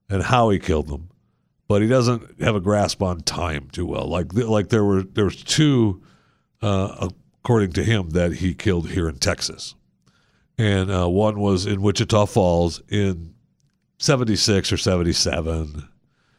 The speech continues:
Uh, I left her outside the city somewhere. I don't know what I did with her. And then there was another one. Uh, there was another one down by Houston too that I got, but that was, like, seventy-six or,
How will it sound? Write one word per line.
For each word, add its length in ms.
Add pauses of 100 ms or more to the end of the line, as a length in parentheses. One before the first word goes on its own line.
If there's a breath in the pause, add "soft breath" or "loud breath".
(180)
Uh, 60 (500)
I 40
left 300
her 120
outside 320
the 80
city 340
somewhere. 640
I 80
don't 140
know 60
what 120
I 80
did 220
with 120
her. 140 (380 soft breath)
And 100
then 100
there 120
was 120
another 380
one. 380
Uh, 420 (1200)
there 120
was 140
another 200
one 140
down 220
by 140
Houston 460
too 320
that 100
I 60
got, 300
but 100
that 100
was, 120
like, 140
seventy-six 920
or, 140